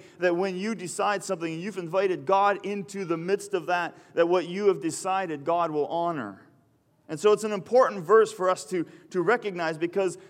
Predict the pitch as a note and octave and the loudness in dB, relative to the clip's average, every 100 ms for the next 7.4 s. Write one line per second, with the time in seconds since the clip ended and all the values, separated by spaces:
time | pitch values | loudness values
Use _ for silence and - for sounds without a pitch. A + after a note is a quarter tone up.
0 | - D3 B3 - G#3 F#3+ E3 - F#3 G3+ | -12 -2 -2 0 0 0 -2 -2 -2 0
1 | F#3 E3 D#3+ B3 A3+ F3 E3 E3+ F#3 F#3 | 0 0 2 2 2 -4 -2 -2 -4 -6
2 | - A3+ G3 G3 F#3+ F3+ E3 F3 G3+ C#4 | -6 -4 -4 -4 -4 -4 -6 -4 -2 -2
3 | A3 - A3+ A3 F#3+ E3 D#3 G3+ A3 G#3 | -4 -2 -2 0 -4 -6 -6 -2 0 0
4 | G#3 - G#3 D3 A2 - _ _ _ _ | -4 -6 -6 -6 -10 -16 _ _ _ _
5 | F3+ G#3+ G#3+ G3+ F#3 F3+ E3 E3+ F#3+ - | 0 2 2 -2 -2 0 0 0 0 -2
6 | C#3 C#3 D#3+ D#3 - E3+ E3 - D#3 - | -10 -4 0 0 0 0 -2 -8 -12 -6
7 | D#3+ D#3 C#3+ | -6 -4 -8